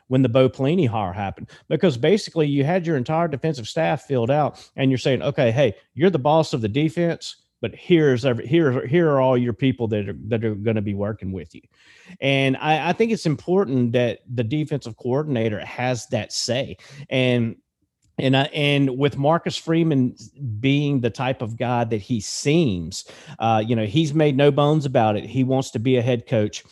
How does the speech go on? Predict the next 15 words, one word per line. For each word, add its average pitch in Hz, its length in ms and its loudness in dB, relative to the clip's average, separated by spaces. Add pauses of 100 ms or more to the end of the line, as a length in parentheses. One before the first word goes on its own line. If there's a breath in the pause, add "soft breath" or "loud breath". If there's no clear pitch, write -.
(360 soft breath)
I'll 143 120 -2
be 160 140 2
shocked 120 640 0
if 110 100 -4
he 123 240 2
is 98 160 -2
not 117 400 2
a 104 100 -2
head 107 320 -2
coach 110 420 -4
within 107 280 -2
the 98 80 -2
next 104 440 -6
two 120 100 0
years. 110 680 0